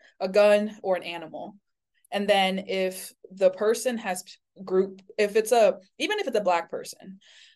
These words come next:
but if the person has a group photo and they're the only person of color, or either they're the only person of color, or there are no people of color, or just one kind of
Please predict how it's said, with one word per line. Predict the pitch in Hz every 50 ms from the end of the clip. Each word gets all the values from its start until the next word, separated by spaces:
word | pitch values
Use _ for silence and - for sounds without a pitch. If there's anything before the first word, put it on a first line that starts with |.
| _ -
but | 185 208 208 202 190 185 - - -
if | - - 202
the | 196 208
person | 196 220 233 240 240 269 262 254 247
has | - - 202 185 185 190
a |
group | 170 - 208 196 202 -
photo | 175 180 196 220 233 240 247 262 262 254 -
and | 190 185 185
they're | 185 185 180 180
the | 180 175 -
only | - 180 185 190 196 196 190 190 185 190 190
person | 190 - 180 185 196 180
of | 160 -
color, | - - 175 180 196 202 214 220 226 247 240 - -
or | - 190 185 175 165 170 170 - _ _ _ _ _
either | - 247 262 262
they're | 226 214 208 202
the | 190 160
only | 170 208 254 269
person | 269 269 269 277
of | 269 277
color, | 277 277 262 262 269 254 -
or | 196 190 185
there | 190 185
are | 165 165
no | 175 190
people | 202 247 247 254
of | 254 247
color, | - 269 262 269 269 277 277 277 - -
or | - 196 190
just | 190 190 185 185 - - _
one | 170 180 220 262 285 311 - - _ _ _ -
kind | 262 294 302 320
of | 320 320